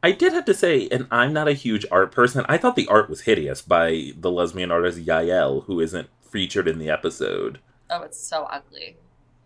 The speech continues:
Speaker 2: It's so ugly. I was like, "This is what they're fighting over?"
Speaker 1: Yeah, I don't know. Maybe people would like it, but I thought it was really ugly.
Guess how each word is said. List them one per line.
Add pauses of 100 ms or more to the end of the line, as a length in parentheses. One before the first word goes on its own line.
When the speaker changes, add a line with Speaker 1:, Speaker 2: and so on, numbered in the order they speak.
(260)
Speaker 2:
It's
so
ugly.
I
was
like,
"This
is
what
they're
fighting
over?"
Speaker 1:
Yeah,
I
don't
know.
Maybe
people
would
like
it,
but
I
thought
it
was
really
ugly.